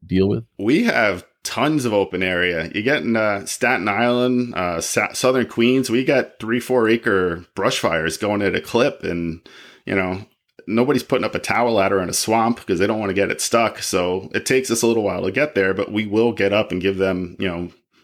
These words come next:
Speaker 2: aerial footage of where the head of the fire is going. There is plenty of woods in Queens. There's a, there's a park dead in the middle of Queens on the border of Brooklyn called Forest Park, and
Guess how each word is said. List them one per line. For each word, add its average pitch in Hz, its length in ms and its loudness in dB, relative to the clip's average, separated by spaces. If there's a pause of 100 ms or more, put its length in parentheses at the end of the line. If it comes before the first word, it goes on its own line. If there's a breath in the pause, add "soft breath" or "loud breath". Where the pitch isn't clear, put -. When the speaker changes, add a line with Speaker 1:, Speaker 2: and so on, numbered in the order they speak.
(120)
Speaker 2:
aerial 107 260 2
footage 107 400 2
of 85 180 0
where 95 160 2
the 98 100 4
head 98 160 -2
of 87 80 -2
the 82 60 -2
fire 101 340 0
is 98 120 0
going. 104 400 -4 (480 loud breath)
There 107 260 2
is 101 300 2
plenty 113 460 0
of 110 100 2
woods 117 280 2
in 101 140 2
Queens. 110 480 2
There's 92 300 0
a, 95 340 0
there's 98 200 -2
a 101 40 0
park 131 320 0
dead 113 120 2
in 113 60 0
the 110 60 0
middle 104 180 2
of 101 100 -2
Queens 113 360 2
on 85 120 -2
the 82 40 -4
border 92 260 0
of 90 60 -4
Brooklyn 98 280 -4
called 82 220 -4
Forest 98 340 0
Park, 110 380 0 (120)
and 113 320 0